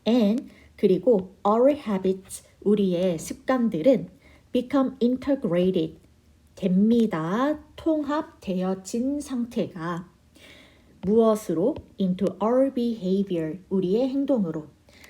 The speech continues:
즉, 우리의 습관은 우리의 행동으로 통합됩니다 라고 해석을 할 수가 있어요. 자, 여기에서 이제 중요한 표현은 뭐냐면은 become integrated into가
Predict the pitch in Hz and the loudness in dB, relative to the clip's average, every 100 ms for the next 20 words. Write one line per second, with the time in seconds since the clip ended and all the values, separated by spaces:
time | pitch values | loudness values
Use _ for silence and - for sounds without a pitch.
0 | - - 226 - 220 226 247 247 - - | -20 -8 -8 -4 -4 -2 -2 -2 -8 -4
1 | 285 269 311 349 - 190 185 190 190 247 | -2 0 -2 -6 -6 -4 -2 0 -2 -4
2 | 285 277 226 214 240 165 - 330 349 349 | -2 0 0 0 -2 -4 -12 -10 -8 -4
3 | 269 247 214 190 220 156 160 156 170 240 | -2 0 -2 -2 -2 -4 -6 -6 -4 -4
4 | 262 240 214 214 240 233 208 202 143 135 | -4 -4 -4 -4 -6 -8 -8 -4 -4 -6
5 | - 160 151 190 165 - _ _ - - | -8 -8 -6 -4 -6 -10 _ _ -20 -20
6 | - - _ _ - _ _ - - _ | -20 -20 _ _ -20 _ _ -14 -14 _
7 | - 175 180 294 302 285 220 185 185 202 | -4 -4 -2 2 4 4 2 0 -2 -2
8 | 220 240 233 233 285 269 262 254 214 156 | 0 2 0 0 0 2 2 2 0 -2
9 | 156 175 175 190 247 160 - 226 226 - | -4 -4 -4 0 0 -2 -4 -6 -4 -6
10 | 311 - 247 247 262 247 190 185 185 196 | -6 -4 -4 0 0 0 0 0 2 0
11 | 196 - 214 233 - 208 190 220 160 | -4 -4 -2 -2 -4 -8 -4 -4 -4